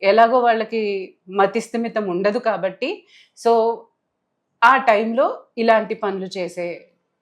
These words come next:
ఛాన్సెస్ అయితే ఉంటాయి. So వాళ్ళు ఎక్కడ ఉంటారో, ఎలాంటి సిచ్యువేషన్స్‌లో మనం ఎదుర్కోవాల్సి వస్తుందో మనకి తెలీదు. కానీ మన ప్రొటెక్షన్, మన సెల్ఫ్ డిఫెన్స్ మెకానిజం మాత్రం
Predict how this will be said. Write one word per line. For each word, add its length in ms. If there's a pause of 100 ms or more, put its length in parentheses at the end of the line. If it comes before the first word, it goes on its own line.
(320)
ఛాన్సెస్ 460
అయితే 260
ఉంటాయి. 460 (160)
So 100
వాళ్ళు 260
ఎక్కడ 360
ఉంటారో, 580
ఎలాంటి 840
సిచ్యువేషన్స్‌లో 800
మనం 280
ఎదుర్కోవాల్సి 720
వస్తుందో 340
మనకి 280
తెలీదు. 380 (380)
కానీ 520
మన 220
ప్రొటెక్షన్, 800
మన 120
సెల్ఫ్ 260
డిఫెన్స్ 440
మెకానిజం 520
మాత్రం 320